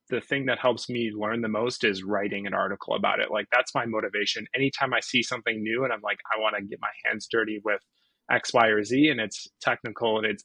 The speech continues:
related to programming, I'm like, "How can I do that with Julia? And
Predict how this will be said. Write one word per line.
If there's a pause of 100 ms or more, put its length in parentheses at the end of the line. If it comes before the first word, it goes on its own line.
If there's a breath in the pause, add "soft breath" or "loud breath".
related
to
programming,
I'm
like, (340 loud breath)
"How
can
I
do
that
with
Julia?
And